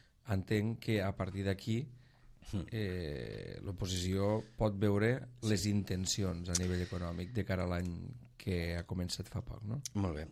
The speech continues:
Speaker 2: Ara, lo, lo nou regidor d'Hisenda, crec, crec que també és dir-ho, és bo dir-ho, és, és, és el senyor Montagut. O sigui, més que res que hem canviat, abans me sembla que era l'alcalde,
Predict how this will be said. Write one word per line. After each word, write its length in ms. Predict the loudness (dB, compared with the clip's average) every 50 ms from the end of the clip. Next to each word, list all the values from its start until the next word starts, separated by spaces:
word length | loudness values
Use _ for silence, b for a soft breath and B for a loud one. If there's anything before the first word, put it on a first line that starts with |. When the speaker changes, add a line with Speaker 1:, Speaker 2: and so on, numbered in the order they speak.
| 0 4
Speaker 2:
Ara, 340 | 6 8 8 8 8 6 4
lo, 460 | 4 4 4 4 4 4 4 2 2
lo 160 | 0 0 0 2
nou 300 | 4 4 4 4 2 2
regidor 800 | 0 -2 -2 -2 -2 0 0 0 0 0 0 0 -2 -2 -4 -6 B B B B B B -20 -18 -12
d'Hisenda, 440 | -8 -6 -4 -4 -2 0 -2 -2 -2
crec, 220 | -2 -4 -4 -4
crec 160 | -4 -8 -8 -8
que 60 | -8
també 200 | -10 -8 -8 -8 -8
és 100 | -6 -6
dir-ho, 240 | -6 -4 -4 -6 -8 -8
és 220 | -8 -6 -6 -6 -4
bo 160 | -4 -4 -4
dir-ho, 300 | -4 -4 -4 -4 -6 -6 -6
és, 300 | -6 -6 -4 -4 -6 -6 -8
és, 280 | -8 -10 -8 -10 -10 -10
és 100 | -10 -8
el 60 | -6 -6
senyor 180 | -6 -6 -6
Montagut. 320 | -6 -4 -4 -4 -4 -4 -4
O 20 |
sigui, 200 | -4 -4 -4 -4 -6 -6
més 220 | -6 -6 -4 -4 -4
que 100 | -4 -4
res 160 | -2 -2 -4
que 220 | -4 -6 -6 -8 -8 -8
hem 340 | -6 -4 -4 -2 -4 -4 -4
canviat, 420 | -4 -6 -4 -2 0 0 0 -2 -4 -10 -12
abans 400 | -8 -6 -4 -4 -6 -6 -8 -10
me 60 | -10
sembla 260 | -10 -10 -8 -8 -8
que 60 | -8 -8
era 100 | -8 -6
l'alcalde, 560 | -8 -8 -10 -10 -10 -8 -6 -6 -6 -6 -8